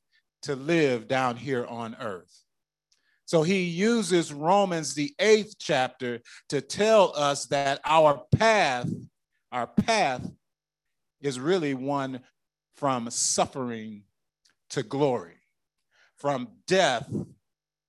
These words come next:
to life, but we will be aided by the Holy Spirit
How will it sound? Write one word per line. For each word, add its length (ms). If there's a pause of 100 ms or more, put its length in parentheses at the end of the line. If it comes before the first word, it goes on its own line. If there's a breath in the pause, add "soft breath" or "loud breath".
(120)
to 140
life, 600 (560)
but 160
we 200
will 200
be 380
aided 580
by 480 (200 loud breath)
the 120
Holy 540
Spirit 640